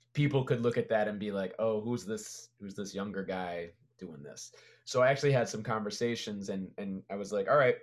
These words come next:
I'm gonna call this, uh, you know, absolute beginner, uh, house handbook, um,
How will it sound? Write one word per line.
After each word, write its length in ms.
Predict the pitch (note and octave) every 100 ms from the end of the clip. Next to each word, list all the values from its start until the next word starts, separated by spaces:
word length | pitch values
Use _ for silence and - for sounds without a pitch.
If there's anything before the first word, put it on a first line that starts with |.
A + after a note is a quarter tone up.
| -
I'm 80 | B2
gonna 140 | C#3
call 220 | C3+ B2+
this, 420 | A#2 A2+ - - - G2+
uh, 320 | G2+ G2+ - - -
you 80 | G#2
know, 160 | F#2+
absolute 520 | - C3 C3 C#3+ C#3 G2+
beginner, 640 | A2 A#2+ A#2 A#2 A2 A2+ _ _ _ _ _ G#2
uh, 340 | G2+ G2 F#2+
house 680 | - B2 A#2+ A#2 - - -
handbook, 680 | A#2+ A2+ A2+ G#2 G2+ - - _ _ _ _
um, 540 | G2+ G2 F#2+ G2 G2